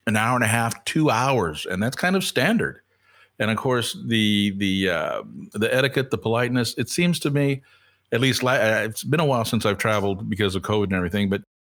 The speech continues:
isn't it seem like there's just a higher level of,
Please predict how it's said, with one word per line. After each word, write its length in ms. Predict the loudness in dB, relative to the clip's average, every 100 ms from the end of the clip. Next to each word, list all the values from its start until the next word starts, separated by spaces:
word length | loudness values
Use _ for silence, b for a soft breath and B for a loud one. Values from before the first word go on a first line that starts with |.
| _ _ _ _ _
isn't 300 | 0 2 0
it 100 | 0
seem 220 | 0 2
like 160 | 2 2
there's 180 | 0 2
just 180 | 0
a 80 | 0
higher 380 | 0 0 2 2
level 400 | 2 2 2 0
of, 180 | 0